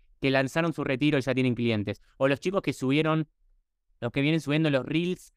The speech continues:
o lo-, los TikTok contando su proceso más difícil. ¿Te sentías preparado? ¿Sentías la emoción? Ni en pedo, estabas recagado de miedo. Te temblaba el dedo cuando ibas a apretar a publicar. ¿Sí o no? Pero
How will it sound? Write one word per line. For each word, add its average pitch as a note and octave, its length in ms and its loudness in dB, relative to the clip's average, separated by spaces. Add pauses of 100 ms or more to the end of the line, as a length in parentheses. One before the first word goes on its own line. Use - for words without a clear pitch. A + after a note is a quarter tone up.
(140)
o B2+ 140 0
lo-, B2 300 2
los B2 220 0
TikTok D3+ 460 0 (220)
contando C3+ 400 2
su B2+ 160 -6
proceso B2+ 340 0
más B2+ 160 2
difícil. G#2+ 480 -4 (280)
¿Te - 60 -4
sentías B2 480 0
preparado? C3 640 0 (580)
¿Sentías D#3 440 0
la B2+ 80 0
emoción? C#3+ 560 0 (540)
Ni A3+ 60 0
en E3+ 120 -2
pedo, G#3 300 0
estabas F3 320 0
recagado D3 540 2
de C#3 100 0
miedo. F3+ 420 0 (320)
Te C#3+ 100 -4
temblaba D#3+ 340 2
el F#3 40 0
dedo A#3+ 200 4
cuando D3+ 180 2
ibas C#3+ 120 0
a D3+ 40 0
apretar C#3 200 0
a - 40 -2
publicar. B2+ 440 -2 (720)
¿Sí A#3+ 220 0
o B3 60 4
no? C#3+ 200 0 (460)
Pero C#3+ 180 0